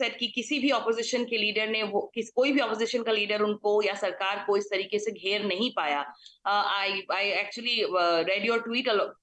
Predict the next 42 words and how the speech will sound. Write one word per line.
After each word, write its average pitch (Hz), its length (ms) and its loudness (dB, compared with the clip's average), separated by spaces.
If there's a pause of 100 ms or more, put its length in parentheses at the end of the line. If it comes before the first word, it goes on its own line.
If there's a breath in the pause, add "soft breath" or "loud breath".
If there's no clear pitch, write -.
(120)
tweet 233 140 0 (200)
when, 190 200 -2
जब 196 140 2
आपने 202 180 -2
ट्वीट 202 280 -4
किया 185 120 0
था 196 80 0
ना 277 80 -2
कि 311 140 0
कोई 214 260 2
भी, 220 140 0
it 202 280 0
was 208 120 2
बहुत 196 160 0
डिसअपॉइंटिंग 190 560 -2
था। - 320 -6 (240)
तो 269 60 2
हाँ, 254 260 0
बिल्कुल 240 340 0
डिसअपॉइंटिंग 240 580 0
तो 311 80 4
था। 202 320 -2 (420 loud breath)
And 240 180 2
रेटोरिक 302 400 0
का 330 60 2
इस्तेमाल 262 440 0
हो 208 220 0
रहा 233 220 0
है, 262 280 0
हुआ 202 200 2
है। 247 380 -4 (480 loud breath)
अ, 233 420 0
but 294 120 0 (300)
I - 0 -
think 370 300 -2 (200)
वो 330 80 2
रेटोरिक 302 440 0
का 339 80 0
इस्तेमाल 302 580 2
और 254 420 2
वो 262 180 6
जो, 269 460 4